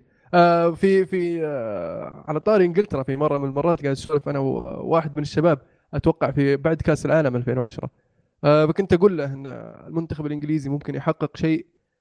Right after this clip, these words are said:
آه، ل-، لما روني يصير captain. طبعًا مو بلأن روني captain، آه، لأن اللي حول روني راح يكونوا كلهم شباب.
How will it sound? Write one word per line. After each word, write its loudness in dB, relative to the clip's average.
آه، -2
ل-، -10
لما 2
روني 2
يصير -8
captain. -14
طبعًا 4
مو 8
بلأن -4
روني 0
captain، -12
آه، -4
لأن -2
اللي 0
حول 2
روني 2
راح -6
يكونوا -4
كلهم -4
شباب. -2